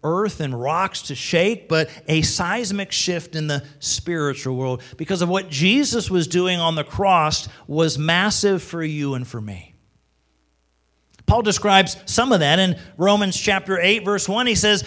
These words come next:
"There is therefore now no condemnation for those who are in Christ Jesus."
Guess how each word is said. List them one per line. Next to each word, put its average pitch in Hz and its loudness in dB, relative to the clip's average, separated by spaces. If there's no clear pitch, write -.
"There 240 4
is 214 6
therefore 233 6
now 190 4
no 294 4
condemnation 240 4
for 185 4
those 214 2
who 185 2
are 180 4
in 156 0
Christ 135 -4
Jesus." - -8